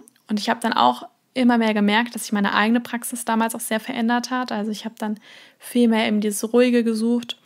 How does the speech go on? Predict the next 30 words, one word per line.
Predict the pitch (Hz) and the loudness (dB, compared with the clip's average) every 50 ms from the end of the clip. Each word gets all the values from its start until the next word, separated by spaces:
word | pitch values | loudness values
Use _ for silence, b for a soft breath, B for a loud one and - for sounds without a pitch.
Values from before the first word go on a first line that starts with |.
| B B B B B B B B _ _ _ - | B B B B B B B B _ _ _ -8
und | - 226 220 214 214 214 214 214 214 214 240 233 - | -4 -2 0 0 0 0 0 -2 -2 -2 -4 -6 -6
habe | 226 226 240 240 - - | -4 -4 -4 -2 -2 -2
auch | 220 214 | 0 0
mit | 220 226 226 | 0 -2 -2
der | 233 220 | -4 -6
Zeit | - - 226 220 220 220 - | -4 -2 0 0 0 0 -4
wirklich | 226 - - - | -10 -12 -12 -10
gemerkt, | - 226 214 214 214 214 220 220 - - _ B B B B B B B | -6 -4 -2 0 0 0 -2 -2 -6 -12 _ B B B B B B B
dass | - 233 220 - - 427 | -8 -8 -6 -6 -6 -2
mir | 254 226 220 | 0 0 2
Yoga | 214 214 226 233 220 226 214 214 220 | 2 4 2 2 2 2 0 0 0
gerade | 214 214 214 214 214 214 | -2 0 0 0 2 2
bei | 214 214 208 | 0 0 -2
den | 202 214 208 208 208 | 0 -2 -2 -2 -4
chronischen | - - - 220 220 - - 214 | -4 -2 -2 0 0 0 -2 -4
Schmerzen | - - 226 220 214 214 - - 220 208 | -4 -2 0 0 0 -2 -2 -4 -4 -2
so | 208 214 214 | 0 -2 -2
gut | 202 - 220 214 - | -2 -4 -8 -8 -6
getan | 226 220 - - - 220 226 | -10 -8 -6 -6 -6 -4 -4
hat. | 220 220 226 | -6 -6 -6
Also | 220 220 | -6 -6
ich | 220 - | -6 -6
hatte | 233 226 233 240 | -6 -6 -4 -2
immer | 233 233 | -2 -2
das | 226 - | -2 -4
Gefühl, | - 233 - - - 233 226 | -6 -8 -8 -4 -4 -2 0
wenn | 220 220 | 0 -2
ich | 208 - | -2 -2
Yoga | 240 240 233 226 | -4 -2 0 0
mache, | 220 214 214 - - 233 233 247 247 | 0 0 -2 -2 -4 -4 -2 -2 -4